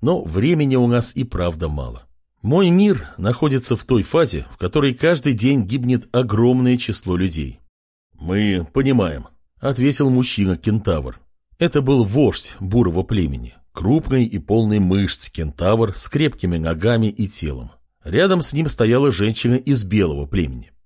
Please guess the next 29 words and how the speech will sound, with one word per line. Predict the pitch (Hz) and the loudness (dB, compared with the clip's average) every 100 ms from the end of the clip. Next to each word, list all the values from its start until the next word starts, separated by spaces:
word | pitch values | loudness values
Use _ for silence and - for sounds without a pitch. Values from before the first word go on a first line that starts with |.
| _ _ _ | _ _ _
"Кентавры | - 92 92 156 165 156 | -8 -6 0 2 4 2
готовы | 123 139 156 156 104 | 2 0 4 2 2
служить | - 87 90 73 | 0 -4 -4 -2
вам | 104 135 120 - | 0 0 -2 -4
и | 156 | -4
благодарны | 151 110 101 87 98 131 123 104 | 0 0 2 2 2 2 2 -2
за | 117 | -2
спасение. | 160 - 98 - 60 - - _ - | -4 -2 -4 -6 -14 -16 -20 _ -4
Мы | 113 160 | 0 2
исполним | 127 - 147 143 117 | 2 0 0 2 2
любой | 92 131 110 113 | 2 2 2 0
ваш | 87 - | -2 -6
приказ". | 80 71 62 - - _ _ _ _ | -10 -10 -16 -18 -20 _ _ _ _
Они | - 160 175 | 0 4 4
вновь | 120 107 120 | 4 4 2
склонились, | - - 107 110 78 62 - - - | 0 -2 0 2 0 -6 -14 -20 -20
и | - 170 | -4 -4
пусть | - 127 117 | 0 -2 0
их | 90 - | -6 -2
народ | 95 90 73 90 | 0 0 -2 -6
называется | 87 95 85 73 - | -2 0 0 -2 -6
иначе, | 76 - 87 107 160 - 147 127 | -10 -4 0 2 0 0 -6 -2
но | 185 226 | 2 2
они | 165 | 2
уже | 160 139 | 2 0
привыкли | 127 131 110 104 104 120 | 0 0 2 0 0 -2
называть | 107 104 101 82 76 | 0 0 0 0 -4
себя | - 73 87 87 | -6 -4 -4 -4
кентаврами. | - 95 85 78 64 62 57 | -4 -4 -2 -6 -6 -10 -14